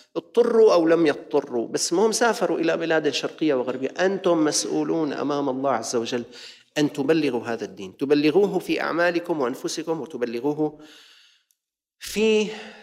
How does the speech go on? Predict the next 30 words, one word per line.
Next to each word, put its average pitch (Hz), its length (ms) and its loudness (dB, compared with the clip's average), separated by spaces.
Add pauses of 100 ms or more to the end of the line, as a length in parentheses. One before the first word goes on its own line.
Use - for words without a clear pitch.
(200)
ألسنتكم، 170 760 2
أن 117 100 -4
تبلغوا 120 400 -4
الناس. 98 280 -12
حتى 240 320 -2
نحن 240 240 0
اللي 170 220 2
قاعدين 151 360 2
هون، 135 420 -4 (1400)
أما 180 180 4
سمعتم 196 460 2
النبي 170 300 2
صلى 160 240 -2
الله 170 140 2
عليه 160 180 0
وسلم 160 340 -2
يقول: 156 300 -2
"ليشربن 160 800 2
ناس 190 260 2
من 165 300 0
أمتي 175 360 0
الخمر"؟ 127 360 -6 (1080)
وحرام 190 500 0
يا 165 140 2
أخوان، 185 240 -2
كيف 254 260 -4
المسلم 208 380 -2
صار 160 240 -2
يشرب 147 280 -8
خمر؟ 139 280 -12